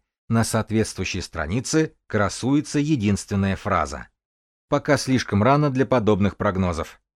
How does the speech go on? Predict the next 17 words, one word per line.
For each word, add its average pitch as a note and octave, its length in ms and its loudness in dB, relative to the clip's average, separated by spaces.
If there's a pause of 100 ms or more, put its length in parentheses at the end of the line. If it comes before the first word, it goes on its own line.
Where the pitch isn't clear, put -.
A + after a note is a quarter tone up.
(440)
Маркус C#3 540 2
провел B3 320 4
вполне G#2+ 580 4
ожидаемую F#2+ 520 2
аналогию. E2 500 -4 (560)
Все - 340 0
системы G#2 580 0
искусственного G2 720 -2
интеллекта A2+ 760 -2 (120)
в - 180 -20
какой-то D3+ 500 2
степени A2+ 600 0
саванты. F2 640 -2 (680)
Им C#3 220 6
нужны B2+ 320 4
стабильные A2 600 2
структуры A2+ 800 0